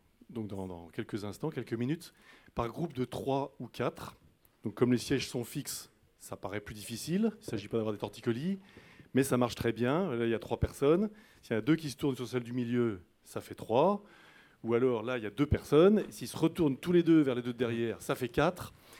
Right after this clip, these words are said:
Donc dans, dans deux minutes, vous allez faire ça partout dans la salle. Et vous allez passer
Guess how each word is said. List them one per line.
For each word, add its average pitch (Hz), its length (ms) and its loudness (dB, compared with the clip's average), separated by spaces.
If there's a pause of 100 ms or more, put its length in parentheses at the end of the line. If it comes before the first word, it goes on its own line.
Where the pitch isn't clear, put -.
(280)
Donc - 280 -4
dans, 117 200 -2
dans 104 160 -4
deux 117 140 0
minutes, 147 320 0
vous 127 140 -4
allez 127 100 2
faire - 160 -6
ça 165 160 0
partout 156 500 -4
dans 117 120 2
la 107 80 0
salle. 92 260 -8 (640)
Et 120 60 2
vous 127 120 2
allez 139 140 10
passer 165 560 2